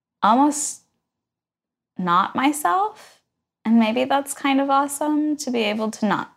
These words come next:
to just, like, be this other thing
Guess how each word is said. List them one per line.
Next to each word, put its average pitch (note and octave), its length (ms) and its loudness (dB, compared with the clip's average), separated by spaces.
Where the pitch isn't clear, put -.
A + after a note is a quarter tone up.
to - 140 -6
just, G3 280 -4
like, - 440 -4
be G3+ 160 0
this G3 260 0
other F3+ 500 2
thing G#3+ 680 0